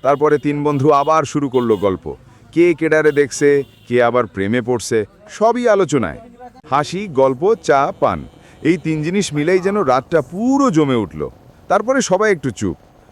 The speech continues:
বাতাস ঠান্ডা, দূরে ক্রিকেট মাঠে একটা ম্যাচ শেষ হইতাছে,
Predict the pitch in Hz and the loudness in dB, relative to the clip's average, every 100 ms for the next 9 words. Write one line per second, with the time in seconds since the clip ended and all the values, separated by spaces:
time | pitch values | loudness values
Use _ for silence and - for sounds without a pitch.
0 | - 101 104 117 - - 98 101 104 98 | -6 -2 0 0 -2 -6 -4 0 0 0
1 | - _ - 98 123 123 117 110 123 117 | -6 _ -10 0 0 0 -2 -2 -2 0
2 | 117 120 113 113 95 98 101 - 107 - | 0 2 2 0 -2 -4 -6 -4 -4 -4
3 | 98 101 - 101 | -2 -2 -2 -4